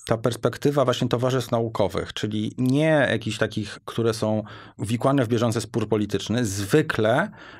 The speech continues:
jest dobra i na przykład w przypadku takich pytań, nie wiem, o pediatrię,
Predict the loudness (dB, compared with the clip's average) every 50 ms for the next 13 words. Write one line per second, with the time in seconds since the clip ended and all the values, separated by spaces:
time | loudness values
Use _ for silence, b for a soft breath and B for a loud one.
0 | B B 2 2 2 2 2 2 2 4 4 4 2 2 2 0 -2 -2 0 0
1 | 0 2 0 0 0 0 B B B B B B B _ -10 -4 0 0 0 2
2 | 0 0 0 0 0 0 -2 -4 -4 -8 -6 -6 -6 -4 -4 -2 0 0 0 2
3 | 2 2 2 2 2 0 -2 0 0 2 4 4 2 2 0 -2 0 0 0 0
4 | 0